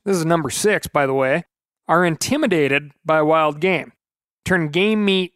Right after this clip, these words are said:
into something more recognizable, like thin sliced, tasty lunch meat, will help folks utilize their game in new ways. And help the non-game getters understand why it is they see you, the crazy person in the neighborhood,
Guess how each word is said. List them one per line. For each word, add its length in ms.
into 180
something 380
more 140
recognizable, 840
like 200
thin 340
sliced, 540
tasty 380
lunch 320
meat, 300
will 120
help 320
folks 400
utilize 640
their 160
game 440
in 240
new 160
ways. 480
And 520
help 200
the 80
non-game 760
getters 520
understand 840
why 240
it 160
is 240
they 140
see 260
you, 520
the 100
crazy 400
person 380
in 140
the 60
neighborhood, 580